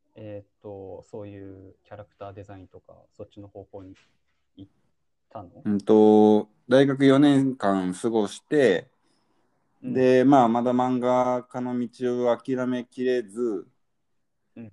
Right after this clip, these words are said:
Speaker 1: うん。
Speaker 2: で、ちょっと延命措置的な感じで、
Speaker 1: 延命措置、うん。
Speaker 2: そのまま大学の助手を三年間やってて。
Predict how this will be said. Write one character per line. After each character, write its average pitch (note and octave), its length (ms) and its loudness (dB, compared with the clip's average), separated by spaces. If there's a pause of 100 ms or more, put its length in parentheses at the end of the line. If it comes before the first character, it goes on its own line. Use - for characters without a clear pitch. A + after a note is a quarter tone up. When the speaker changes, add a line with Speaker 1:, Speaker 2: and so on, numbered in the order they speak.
(120)
Speaker 1:
う A2 60 -20
ん。 F#2+ 140 -20 (340)
Speaker 2:
で、 B2+ 300 -4
ち - 100 -8
ょ F3 60 0
っ E3 100 -18
と G#2 380 -2 (280)
延 B2 180 0
命 B2 160 0
措 B2 160 -4
置 G2+ 300 -6
的 A#2+ 260 -4
な A2 120 2
感 A2 240 0
じ G#2+ 80 -10
で、 G#2+ 380 2 (1040)
Speaker 1:
延 A#2+ 100 -18
命 - 0 -
措 - 100 -20
置、 - 160 -20
う A#2 40 -14
ん。 G2+ 240 -16
Speaker 2:
そ - 220 -6
の C3 100 6
ま B2+ 100 4
ま B2 180 2
大 B2+ 220 4
学 C3+ 220 -6
の B2+ 220 -4
助 A#2 180 -6
手 C3+ 300 -2
を C3 120 -6
三 B2+ 220 -6
年 B2+ 160 -4
間 F2 180 -10
や E2+ 80 -10
っ E2 60 -14
て - 180 -16
て。 - 320 -14